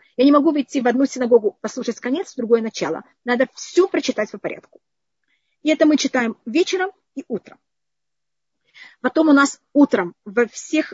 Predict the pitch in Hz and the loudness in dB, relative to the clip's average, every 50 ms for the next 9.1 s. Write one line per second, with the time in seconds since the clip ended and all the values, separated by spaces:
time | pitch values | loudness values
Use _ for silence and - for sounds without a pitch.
0 | - - 240 233 220 - - - 240 220 - - - - 240 233 220 185 175 165 | -12 -6 -6 -4 -4 -4 -4 -4 -4 -4 -4 -14 -8 -4 -2 -2 -2 -4 -6 -8
1 | 160 - _ - - 269 262 247 240 - - 190 180 - - 220 226 262 330 392 | -10 -12 _ 0 2 2 2 2 0 -6 -8 -12 -14 -12 -8 -6 -4 -4 -4 -4
2 | 403 415 415 _ _ _ _ _ _ _ _ - 247 - - 254 262 - - 311 | -4 -8 -10 _ _ _ _ _ _ _ _ -6 -6 -4 0 -2 -2 0 2 0
3 | 320 262 277 269 - - 262 240 233 208 190 _ - - 175 - 254 - _ _ | 2 4 2 0 2 0 0 0 0 -2 -2 _ -10 -16 -10 -10 -10 -10 _ _
4 | - 226 - 262 - 277 349 - - 294 - 285 269 240 269 - - 262 233 247 | -10 -4 -4 0 2 4 4 4 2 0 0 0 2 2 2 2 2 0 0 0
5 | 226 208 202 - - - - - 339 294 233 185 180 - _ _ _ _ _ _ | 0 -2 -2 -6 -4 -8 -2 0 2 2 2 0 -2 -10 _ _ _ _ _ _
6 | _ _ - 311 302 330 302 294 - - 277 254 233 208 190 170 170 - _ _ | _ _ -2 2 2 2 0 0 2 2 2 2 2 -2 -4 -6 -10 -16 _ _
7 | _ _ _ - - - - - 302 285 277 262 247 233 220 240 214 202 180 - | _ _ _ -10 -10 -6 0 2 4 4 6 4 2 2 0 0 0 0 -2 -4
8 | - _ _ - - 269 - 254 254 - - - 226 208 - - 175 170 170 160 | -10 _ _ -8 -8 -6 0 0 0 0 0 -4 -6 -4 -4 -6 -10 -10 -10 -14
9 | - | -14